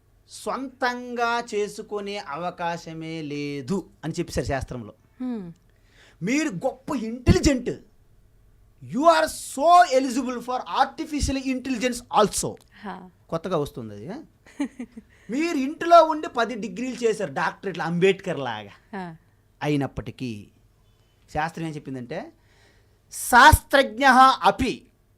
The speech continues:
Speaker 1: మేధావి పండిత అపి, ఆత్మజ్ఞాన బ్రహ్మజ్ఞాన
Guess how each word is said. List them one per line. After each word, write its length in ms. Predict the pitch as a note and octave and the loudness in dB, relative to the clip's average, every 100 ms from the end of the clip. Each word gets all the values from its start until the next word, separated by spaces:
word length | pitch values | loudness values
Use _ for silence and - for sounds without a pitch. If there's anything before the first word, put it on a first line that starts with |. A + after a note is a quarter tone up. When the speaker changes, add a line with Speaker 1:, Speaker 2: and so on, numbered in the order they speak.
| _ A#2+ | _ -14
Speaker 1:
మేధావి 880 | C#3 G3 C4+ C#4 C4 B3 B3 C4 | -2 4 6 10 12 12 12 4
పండిత 680 | - G3 A#3 A#3+ C4 B3 A3+ - | 0 0 0 0 4 4 4 0
అపి, 420 | D3 - A#3 - _ _ _ _ _ _ _ _ _ _ _ C#3 | -4 -2 -6 -8 _ _ _ _ _ _ _ _ _ _ _ 4
ఆత్మజ్ఞాన 960 | G3 C4+ - B3+ A#3+ F3 G#3+ A3+ A3+ A3+ | 6 6 2 -2 -2 -2 0 0 2 0
బ్రహ్మజ్ఞాన 920 | E3 G3+ G#3 G#3 D3+ C#3+ G3 G3 | 0 -2 0 -6 -6 -4 2 2